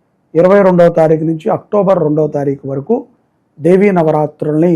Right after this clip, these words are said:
మన శుభంకరి దేవస్థానంలో అత్యంత వైభవోపేతంగా మనం చేసుకుంటున్నాం. రెండవసారి అమ్మవారికి శతచండీ యాగాన్ని మనం చేస్తున్నాం.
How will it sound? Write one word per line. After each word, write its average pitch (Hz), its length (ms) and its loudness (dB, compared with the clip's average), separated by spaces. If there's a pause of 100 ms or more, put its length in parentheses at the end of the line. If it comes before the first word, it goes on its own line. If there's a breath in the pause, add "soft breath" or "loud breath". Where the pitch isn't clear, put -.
(120)
మన 151 180 -6
శుభంకరి 147 440 -4 (100)
దేవస్థానంలో 135 680 -8 (1160 soft breath)
అత్యంత 220 400 2 (100)
వైభవోపేతంగా 160 840 0
మనం 160 220 -4
చేసుకుంటున్నాం. 117 540 -18 (1500)
రెండవసారి 196 840 4 (800)
అమ్మవారికి 165 600 0 (680)
శతచండీ 214 540 2 (100)
యాగాన్ని 147 420 -2
మనం 156 220 -2
చేస్తున్నాం. 127 400 -10